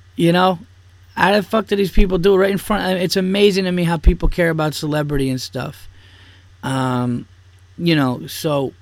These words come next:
anyway, I paid for a cab afterwards. No, I'm just kidding. Um, okay. So that was the Atlanta thing, though. It was nuts. People were great. Girls throwing themselves at me, me telling them no,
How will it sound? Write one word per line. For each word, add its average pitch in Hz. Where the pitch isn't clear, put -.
anyway, 180
I 156
paid 196
for 170
a 143
cab 131
afterwards. 127
No, -
I'm -
just -
kidding. -
Um, 147
okay. 180
So 147
that 170
was 151
the 160
Atlanta 143
thing, 135
though. 127
It 131
was 135
nuts. 139
People 156
were 139
great. 139
Girls 147
throwing 143
themselves 131
at 131
me, 131
me 135
telling 131
them 127
no, 120